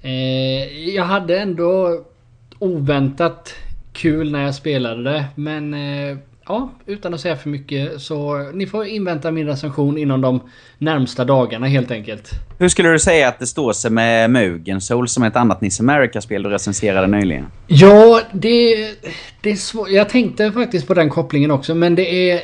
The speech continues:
Speaker 1: det är så väldigt olika spel, för Mugen Soul Z är ju ett, eh, rollspel och, eh, Hyperdimension Neptunia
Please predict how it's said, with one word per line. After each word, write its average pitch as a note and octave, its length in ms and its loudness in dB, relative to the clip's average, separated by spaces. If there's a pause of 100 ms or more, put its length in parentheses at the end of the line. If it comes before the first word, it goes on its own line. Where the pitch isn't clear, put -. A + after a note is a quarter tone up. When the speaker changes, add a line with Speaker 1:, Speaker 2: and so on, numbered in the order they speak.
(140)
Speaker 1:
det F3 220 -4
är F3 40 -2
så F#3 120 -2
väldigt E3 460 -2
olika D3+ 600 2
spel, C#3+ 300 2
för D#3+ 100 -2
Mugen E3+ 380 0
Soul F3 340 0
Z E3 420 -2
är E3+ 280 -2
ju D3+ 160 2
ett, C#3+ 400 -6
eh, C3+ 300 2
rollspel D3+ 720 2 (760)
och, D3 360 -2
eh, D#3 260 2
Hyperdimension E3 680 2
Neptunia D#3 640 4